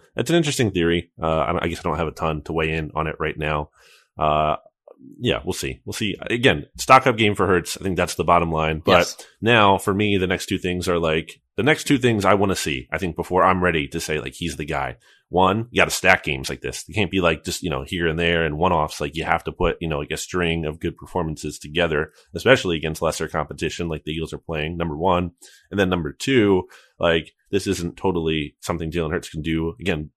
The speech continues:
Speaker 1: this season, because I'm guessing Dak Prescott's not gonna play in week eighteen, which is a funny thing to say, uh, week eighteen. But, like, I go back to who is the best quarterback Jalen Hurts has gone up against and beaten? Is it Matt Ryan? Is it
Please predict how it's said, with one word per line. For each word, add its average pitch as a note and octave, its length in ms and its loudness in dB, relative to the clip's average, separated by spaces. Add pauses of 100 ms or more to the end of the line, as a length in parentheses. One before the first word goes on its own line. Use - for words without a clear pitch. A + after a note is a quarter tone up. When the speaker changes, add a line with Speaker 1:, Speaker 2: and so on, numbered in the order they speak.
(140)
Speaker 1:
this E2+ 180 -4
season, F2 520 -4 (360)
because E2+ 140 -10
I'm D#2 100 -4
guessing D#2+ 320 -2
Dak D#2+ 220 -2
Prescott's E2 380 -4
not D2+ 120 -4
gonna D#2+ 140 -6
play D#2+ 460 -2 (200)
in D2+ 440 -4 (100)
week D#2+ 400 -8 (240)
eighteen, E2+ 540 -4 (440)
which - 100 -16
is D2 100 -12
a D#2 40 -12
funny D#2+ 220 -4
thing D#2+ 200 -8
to C#2+ 60 -12
say, D#2 360 -6 (180)
uh, D2 80 -12
week D#2+ 200 -10
eighteen. E2 340 -10 (120)
But, F#2 220 4 (500)
like, - 200 -8 (400)
I A2+ 80 4
go A#2 120 4
back G#2 240 6
to F#2 280 2
who A#2 180 6
is B2 120 6
the A2 100 6
best G2+ 200 2
quarterback E2+ 580 2 (140)
Jalen F#2 240 2
Hurts F2+ 200 0
has F2 100 -2
gone F2 220 0
up F2+ 120 2
against G#2+ 440 -2
and D2+ 160 -6
beaten? D#2 260 -10 (400)
Is E2+ 140 0
it D#2 160 -4 (320)
Matt D2+ 180 0
Ryan? G#2+ 340 2 (360)
Is E2+ 120 -2
it D#2 200 -2